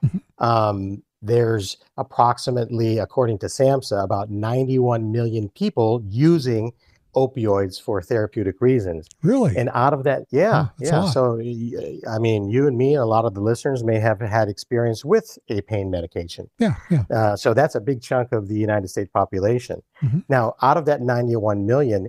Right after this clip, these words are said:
Speaker 2: eleven million are misusing these, uh, pain relievers.
Speaker 1: Oh.
Speaker 2: And out of that eleven million, um, two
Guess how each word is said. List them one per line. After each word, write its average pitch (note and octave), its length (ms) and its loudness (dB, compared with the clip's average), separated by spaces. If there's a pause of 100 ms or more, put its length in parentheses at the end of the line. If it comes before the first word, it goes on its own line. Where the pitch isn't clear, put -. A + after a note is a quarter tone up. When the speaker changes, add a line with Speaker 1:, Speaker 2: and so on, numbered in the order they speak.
Speaker 2:
eleven C3+ 560 0
million G2 380 0
are G#2 120 -2
misusing A#2 840 -2 (180)
these, F#2+ 440 -4
uh, F#2+ 160 0
pain F2+ 260 -4
relievers. F2+ 640 -4 (220)
Speaker 1:
Oh. C3 240 2
Speaker 2:
And A#2+ 220 0
out A#2 220 2
of B2+ 100 -2
that A#2+ 140 4
eleven G#2+ 440 0
million, F#2 420 -2 (380)
um, G2+ 400 0 (140)
two C3 420 -2